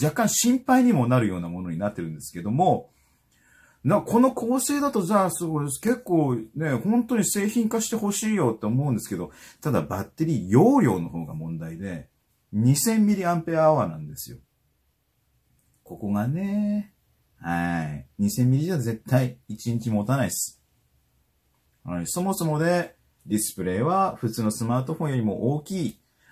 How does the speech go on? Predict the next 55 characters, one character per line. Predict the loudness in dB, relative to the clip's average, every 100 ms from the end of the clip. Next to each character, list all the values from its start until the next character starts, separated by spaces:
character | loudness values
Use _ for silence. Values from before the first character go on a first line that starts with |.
| -4
物 | 0 2 0
理 | -2
キ | -2 0
ー |
で | 2
押 | 2
さ | 2 2
え | 2
る | 2
べ | -2
き | -4
と | -8
こ | -4 -2
ろ | 0
を、 | 4 4 2 -4 _
す-、 | -16 -16 -10
も | -2 0 0
う | 0
デ |
ィ | -4
ス | -4
プ | 0
レ |
イ | 0
を | 0 -4 -8
ひ | -6
ょ-、 | -6 -6
表 | -2 -2 0
示 |
さ | -2
せ | -4 -4
て | -2 -2
ソ | -2
フ | -6
ト | -2
ウ | 0
ェ |
ア | 0
で | 0
対 | 0 0
応 | 0 -2
す | -4
る | -4 -4
っ |
て | -4
い |
う |
と | -4
こ | -4
ろ |
出 | -2
て | -4
き | -4
て | -8
ま | -8